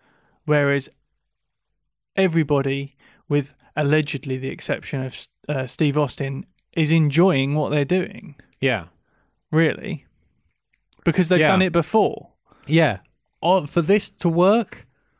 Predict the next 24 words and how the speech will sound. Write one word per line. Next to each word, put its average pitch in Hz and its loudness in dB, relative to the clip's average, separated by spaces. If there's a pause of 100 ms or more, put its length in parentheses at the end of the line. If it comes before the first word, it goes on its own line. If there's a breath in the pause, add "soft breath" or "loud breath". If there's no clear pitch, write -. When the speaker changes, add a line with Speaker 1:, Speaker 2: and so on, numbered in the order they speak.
(160)
Speaker 2:
Austin's 156 0
character 123 -2 (1500)
should 139 0
not 131 2
have 127 -4
been 120 0
Steve 117 -2
Austin. 120 -2
He 107 -4
should 107 -2
not 117 0
have 104 -10
been 104 -2 (1040)
the 123 2
Speaker 1:
No. 156 4
Speaker 2:
muscle-bound 123 0
badass 113 -2
type. 113 -2
You 131 2
Speaker 1:
No. 185 4
Speaker 2:
want, 156 0
you 156 2
want 151 2
the 131 0